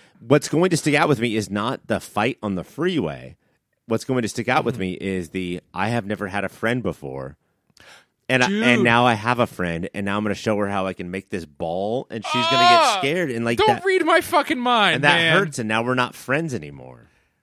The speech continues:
Speaker 2: When Eve showed her neighbor friend her powers and she left, I hurt.
Speaker 1: Yeah.
Speaker 2: I didn't know.
Speaker 1: It was like you
Speaker 2: I
Speaker 1: with,
Speaker 2: just
Speaker 1: uh,
Speaker 2: watched Secret Invasion, so I didn't know a show could make me feel anything but disgust anymore.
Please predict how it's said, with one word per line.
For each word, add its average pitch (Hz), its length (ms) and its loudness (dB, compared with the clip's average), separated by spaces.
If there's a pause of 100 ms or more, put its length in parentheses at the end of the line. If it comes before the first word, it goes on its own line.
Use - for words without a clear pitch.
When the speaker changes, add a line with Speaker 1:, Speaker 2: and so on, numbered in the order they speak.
(240)
Speaker 2:
When 190 260 0
Eve 220 300 -2
showed 226 300 2
her 220 140 2
neighbor 160 420 0
friend 135 640 -4
her 151 180 -6
powers 139 480 0
and 131 100 -10
she - 160 -4
left, 135 360 -2 (100)
I 135 460 4 (140)
hurt. - 560 -6
Speaker 1:
Yeah. 139 280 0 (1200)
Speaker 2:
I 185 140 6
didn't 226 180 -2
know. 226 500 6
Speaker 1:
It 139 60 -2
was 139 140 0
like 165 160 4
you 123 180 2
Speaker 2:
I 180 120 6
Speaker 1:
with, 160 180 2
Speaker 2:
just 127 280 6
Speaker 1:
uh, - 40 6
Speaker 2:
watched 117 180 4
Secret 185 260 0
Invasion, 170 560 0 (1040)
so - 160 4
I - 20 10
didn't 185 140 2
know 165 380 6
a 160 120 2
show 165 200 2
could 160 120 4
make 151 140 0
me 156 80 -6
feel 147 340 -2
anything 147 320 -2
but 143 160 -4
disgust 135 400 -4
anymore. 180 400 4